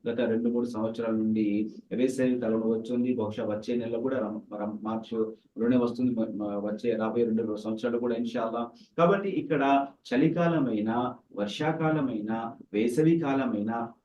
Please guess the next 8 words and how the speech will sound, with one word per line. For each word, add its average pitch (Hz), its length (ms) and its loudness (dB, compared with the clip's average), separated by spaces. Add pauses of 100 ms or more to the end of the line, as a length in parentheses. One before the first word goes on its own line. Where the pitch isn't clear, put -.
కాలము 160 420 2
ఏదైనా 160 640 4
కూడా 117 600 0 (180)
మన 117 140 0
జీవిత 151 480 2
లక్ష్యము 127 540 0
అల్లాహ్ 110 360 -2
ఆరాధన, 123 580 -2